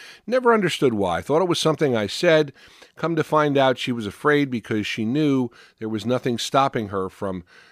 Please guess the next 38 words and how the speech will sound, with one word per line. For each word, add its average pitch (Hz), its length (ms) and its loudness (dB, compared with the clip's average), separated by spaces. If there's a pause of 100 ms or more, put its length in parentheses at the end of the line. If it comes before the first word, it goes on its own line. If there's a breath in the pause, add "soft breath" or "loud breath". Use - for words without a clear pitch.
(140)
getting 127 300 2
together 107 380 2
with 87 240 -6
me, 82 380 -8
and 101 600 -6
she 107 240 -4
just 101 340 -6 (360)
didn't 107 220 -4
feel 107 240 -4
it 92 40 -8
was 92 160 -8
right, 110 320 0
so 98 280 -6
she 98 300 -8
didn't 104 340 -4
talk 160 260 6
to - 100 -8
me 95 200 -2
for 110 160 -6
the 110 100 0
longest 110 540 -2
time. 127 340 0 (560 loud breath)
Anyhow, 170 640 4
we 165 180 -2
reconnected, 156 840 2
and 143 800 2 (160)
we 143 580 -2 (120)
got 151 220 2
together 123 500 2
again 104 500 0
and 101 260 -4
realized 104 720 0
we 113 140 -2
were 107 140 -2
meant 98 240 -4
to 98 80 -10
be 87 180 -8
together. 104 480 2